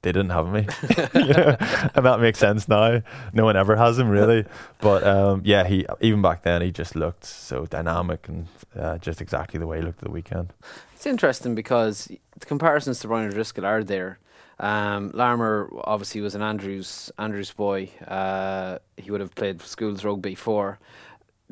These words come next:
Speaker 2: but didn't have that kind of, like, fanfare about his school's rugby career.
Speaker 1: Mm-hmm.
Speaker 2: But, but it's interesting to hear that Larmour was actually heralded, um, during his school
Speaker 1: Apparently,
Speaker 2: days.
Speaker 1: yeah, yeah.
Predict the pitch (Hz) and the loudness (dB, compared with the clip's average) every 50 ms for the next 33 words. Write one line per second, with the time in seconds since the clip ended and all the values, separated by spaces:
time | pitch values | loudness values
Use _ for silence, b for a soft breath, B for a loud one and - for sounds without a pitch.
0 | - - - 226 185 196 - 226 208 208 180 185 185 185 180 170 - - 147 156 | -4 2 4 4 4 4 2 2 2 2 4 4 4 4 4 4 4 2 2 2
1 | - - 165 151 143 131 127 110 117 120 113 - - 139 131 143 143 - - 123 | 2 0 2 2 4 2 2 2 2 2 2 2 0 0 0 0 0 2 2 4
2 | 110 107 101 107 104 98 113 127 131 127 - - 135 113 107 104 95 98 - - | 4 4 2 0 0 0 0 0 0 0 0 0 2 2 2 0 -4 -6 -10 -12
3 | - - 113 113 104 98 101 92 - 113 104 101 101 92 87 - _ b b b | -8 -4 -4 -4 -2 -4 -6 -6 -4 -2 0 2 0 0 -2 -6 _ b b b
4 | b b 98 92 95 98 101 - - 151 156 - 190 165 170 160 - - 139 143 | b b -2 -2 0 0 0 4 4 4 4 4 2 4 4 2 2 2 2 2
5 | 131 127 104 131 139 135 127 123 117 104 113 123 143 156 190 185 175 135 127 - | 2 4 4 4 4 4 4 2 2 2 4 6 6 6 6 4 4 2 2 0
6 | 123 107 110 117 110 101 92 95 87 - - - - - - 95 101 101 98 98 | -2 0 2 2 2 2 0 -4 -6 -8 -12 -18 -18 -10 -6 -4 -2 -2 -2 -4
7 | 95 95 95 90 90 - 107 98 95 95 - 101 110 117 104 92 95 92 95 98 | -4 -6 -8 -8 -8 -6 -6 -4 -2 0 2 4 4 4 4 2 2 4 4 4
8 | 98 98 98 104 - 101 98 95 92 92 | 4 2 -2 -4 -2 0 0 0 0 -2